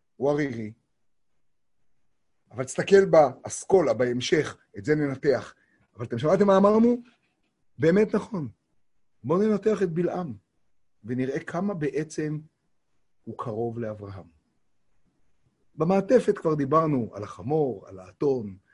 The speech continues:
על הנערים, על הנערים, אבל עכשיו הרבה מעבר. שניהם באים מארם, ארמי עובד אבי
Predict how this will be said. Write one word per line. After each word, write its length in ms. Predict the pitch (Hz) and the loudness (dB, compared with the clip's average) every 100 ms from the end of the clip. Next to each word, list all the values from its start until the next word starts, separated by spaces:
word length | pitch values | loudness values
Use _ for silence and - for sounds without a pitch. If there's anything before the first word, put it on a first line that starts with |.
| _ _ | _ _
על 120 | - 123 | -8 -4
הנערים, 600 | 120 113 107 175 165 104 | -4 -4 0 2 2 -2
על 100 | 101 | -6
הנערים, 680 | 123 143 160 190 170 135 123 _ _ _ _ _ _ _ | -2 0 2 2 2 0 -10 _ _ _ _ _ _ _
אבל 140 | 113 117 | -12 -12
עכשיו 280 | - 120 | -10 -10
הרבה 180 | 107 92 | -10 -12
מעבר. 280 | 85 - _ _ _ _ _ _ _ _ _ _ _ _ _ | -18 -20 _ _ _ _ _ _ _ _ _ _ _ _ _
שניהם 340 | - 127 131 | -12 -4 -2
באים 220 | 131 131 123 | -2 -2 -2
מארם, 580 | 107 113 131 160 151 127 - _ _ _ _ _ _ _ | -4 -2 2 2 0 -8 -16 _ _ _ _ _ _ _
ארמי 300 | 104 98 113 | -12 -6 -4
עובד 280 | 117 110 104 | -2 -4 -6
אבי 340 | 107 147 147 | -4 -4 -4